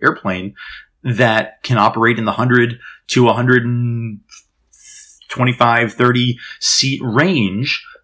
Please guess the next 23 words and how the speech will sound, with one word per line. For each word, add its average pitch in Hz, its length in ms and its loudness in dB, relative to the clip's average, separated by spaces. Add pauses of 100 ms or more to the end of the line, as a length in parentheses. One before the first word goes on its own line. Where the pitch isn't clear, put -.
(140)
uh, 110 400 2 (380)
that, 123 560 0
uh, 120 340 0 (640)
will, 170 580 4 (460)
that 151 140 2
is 131 80 2
tailor-made 143 560 2
for 143 100 0
that 147 160 4
category. - 540 -4 (720)
But 131 200 2
again, 135 200 2
the 113 60 0
problem 135 360 0
for 113 140 0
Bombardier 101 560 2
is 113 100 -2
that 107 240 -4
new 135 200 4
airplanes 135 400 2
are 147 60 2
really 170 220 0
expensive. - 560 -4